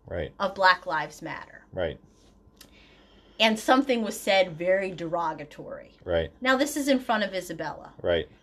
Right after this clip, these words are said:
Speaker 2: This is after we watched R B G.
Speaker 1: Yeah.
Speaker 2: We listened to our feminist playlist, and I had a choice to make. Sometimes I stay home,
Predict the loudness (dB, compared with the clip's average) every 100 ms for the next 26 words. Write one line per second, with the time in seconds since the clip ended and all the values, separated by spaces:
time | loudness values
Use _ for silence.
0 | -10 -8 -4 -2 -2 -6 0 4 4 2
1 | -4 -4 -4 -6 -6 -2 2 2 2 2
2 | 4 4 0 -2 -6 -6 -8 -10 -2 -2
3 | -2 -10 _ _ _ -6 -2 -2 2 2
4 | 2 0 4 4 4 2 2 2 -2 -4
5 | -2 0 0 -4 -6 -12 -20 -20 _ _
6 | _ _ _ _ _ _ _ 0 6 6
7 | 6 0 -4 -6 -8 -8 -16 -18 -20 -20
8 | _ _ _ _ -2 2 2 4 4 4
9 | 2 -2 2 4 4 4 4 4 2